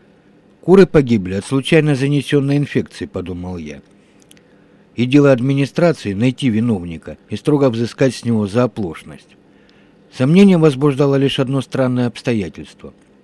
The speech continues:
локализация инфекции, если так можно выразиться.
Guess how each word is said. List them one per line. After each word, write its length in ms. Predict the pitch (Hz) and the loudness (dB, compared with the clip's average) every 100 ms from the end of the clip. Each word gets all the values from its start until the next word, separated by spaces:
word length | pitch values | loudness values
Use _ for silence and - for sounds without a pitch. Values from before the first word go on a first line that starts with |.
| - | -16
локализация 800 | 95 113 151 151 160 151 95 - | -8 -4 0 2 2 -2 -4 -10
инфекции, 640 | 92 95 113 - - - - _ _ _ - | -12 -10 -12 -12 -20 -20 -20 _ _ _ -10
если 240 | 104 - | -8 -8
так 260 | 101 90 - | -8 -10 -10
можно 320 | 87 85 90 | -12 -10 -8
выразиться. 600 | 98 80 69 69 - - | -8 -10 -14 -20 -20 -20